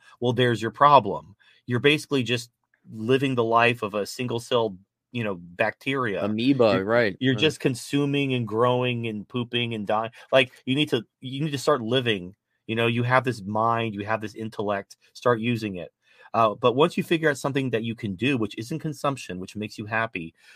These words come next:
Speaker 1: come up with a list and try to find the common element among the things that make you happy. Try to find something they have in common, and that could give you a pointer to something you can do that would make you happy and give your life meaning and purpose.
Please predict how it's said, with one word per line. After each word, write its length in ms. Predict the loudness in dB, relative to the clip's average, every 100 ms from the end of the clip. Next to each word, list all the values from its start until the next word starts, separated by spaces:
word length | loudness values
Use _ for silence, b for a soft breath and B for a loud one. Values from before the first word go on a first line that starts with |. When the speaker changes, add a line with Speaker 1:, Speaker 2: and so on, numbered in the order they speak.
| b b
Speaker 1:
come 180 | -2 -2
up 80 | 2
with 100 | 2
a 60 |
list 540 | 4 4 4 2 -8 _ _ _
and 100 | -4
try 160 | 2 4
to 80 | 4
find 360 | 4 4 4
the 40 | 0
common 440 | -2 0 2 0
element 460 | 0 0 0 -4 -8 _ _ _ _ _ _ _ _ 2
among 300 | 6 4 4
the 80 |
things 240 | -2 -2 -2
that 80 | -2
make 180 | -4
you 60 | -6
happy. 260 | -6 -6 -4
Try 140 | -2
to 60 | 0
find 180 | 0
something 160 | -2 -2
they 80 | 0
have 160 | 0
in 80 | -2
common, 480 | 0 2 2 0 -6 -16 b b
and 140 | 2 2
that 120 | 2
could 120 | 0
give 160 | -2 0
you 160 | 0
a 60 | -2
pointer 680 | -4 -2 -2 -2 -4 -4 -8 _ _ -10
to 80 |
something 280 | -4 -2 0
you 140 | 0 0
can 220 | -2 0
do 440 | 2 4 4 0 -10 _ _
that 160 | -2 0
would 100 | 2
make 240 | 0 0
you 100 | -2
happy 440 | 0 2 2 -2 -4
and 120 | -2
give 160 | -4 -2
your 120 | -2
life 260 | 0 -2
meaning 260 | -4 -4 -6
and 100 | -8
purpose. 540 | -6 -8 -8 -16 -16